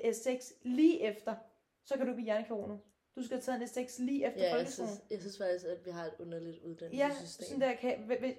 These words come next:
Speaker 1: kan jeg godt tage en S seks, når jeg er tredive? Hvorfor kan jeg ikke gøre det? Man kan kun tage en H, efter man er tredive.
Speaker 2: Ja, præcis.
Speaker 1: Så hvorfor kan jeg ikke tage en S seks? Du ved, så jeg kan blive hjernekirurg, hvis jeg godt vil være hjernekirurg. Ikke at jeg vil det, men altså.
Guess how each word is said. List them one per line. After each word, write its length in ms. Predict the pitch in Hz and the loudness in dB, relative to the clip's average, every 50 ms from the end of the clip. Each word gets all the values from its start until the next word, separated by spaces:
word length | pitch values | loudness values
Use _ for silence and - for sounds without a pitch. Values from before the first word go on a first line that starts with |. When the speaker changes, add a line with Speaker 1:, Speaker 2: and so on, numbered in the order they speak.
| - | -2
Speaker 1:
kan 100 | - 226 | 0 0
jeg 80 | 233 233 | 2 2
godt 140 | 294 285 285 | 0 -2 0
tage 220 | - 302 294 240 | 0 -2 0 0
en 60 | 262 | -2
S 40 | 254 | -2
seks, 260 | - 269 262 262 262 | 0 2 2 2 2
når 80 | 277 269 | 0 -2
jeg 80 | 277 | -2
er 40 | 269 | -2
tredive? 420 | 277 - - 233 220 233 262 302 349 | -4 -2 0 2 4 4 4 2 2
Hvorfor 200 | 311 277 277 302 | 0 0 0 0
kan 120 | 285 269 | 0 2
jeg 80 | 269 269 | 2 2
ikke 140 | 269 - | 2 2
gøre 100 | 277 277 | 0 0
det? 80 | 269 277 | 2 0
Man 100 | 262 254 | 0 -2
kan 80 | 226 247 | -2 -2
kun 80 | 262 254 | -2 -2
tage 100 | 285 254 | -2 -4
en 60 | 202 | 0
H, 240 | 220 285 285 254 247 | 2 2 2 2 0
efter 160 | - - 220 | -2 -4 -6
man 120 | 214 208 | -2 -2
er 80 | 214 214 | -2 -2
tredive. 320 | 208 - 220 214 214 214 214 | 0 0 2 2 2 4 6
Speaker 2:
Ja, 100 | 208 202 | 6 4
præcis. 480 | 196 196 190 175 - - - - - - | 4 2 -2 -8 -10 -12 -12 -14 -14 -6
Speaker 1:
Så 80 | - 247 | -4 -2
hvorfor 180 | 247 247 277 | -2 -2 0
kan 80 | 277 277 | -2 -2
jeg 40 | 254 | -2
ikke 100 | 254 - | 0 -2
tage 120 | 269 254 - | -4 -4 -4
en 60 | 233 | -6
S 40 | 214 | -4
seks? 400 | - 240 262 277 277 - - - _ _ _ _ _ _ _ _ _ _ | -2 -4 -4 -4 -4 -10 -14 -14 _ _ _ _ _ _ _ _ _ _
Du 60 | 254 | -2
ved, 100 | 254 240 | -2 0
så 100 | 240 247 | 0 0
jeg 60 | 233 | 0
kan 80 | 226 220 | 0 0
blive 120 | 202 226 | -2 2
hjernekirurg, 380 | 220 220 226 254 254 254 240 214 | 2 4 4 4 2 0 -2 -2
hvis 80 | 214 | -2
jeg 80 | 226 233 | -4 -4
godt 100 | 226 226 | -4 -4
vil 80 | 247 247 | -4 -4
være 80 | 240 | -2
hjernekirurg. 500 | 240 254 - 339 - - 240 208 202 - - - _ _ _ _ _ | -2 -2 -4 -4 -4 -4 -4 -4 -4 -6 -12 -20 _ _ _ _ _
Ikke 200 | - 208 196 208 | -4 0 2 2
at 80 | 185 175 | 2 2
jeg 60 | 190 | 0
vil 80 | 190 190 | -4 -4
det, 100 | 196 190 | -6 -6
men 180 | 180 180 180 - | -6 -8 -8 -10
altså. 140 | 196 185 185 | -12 -12 -12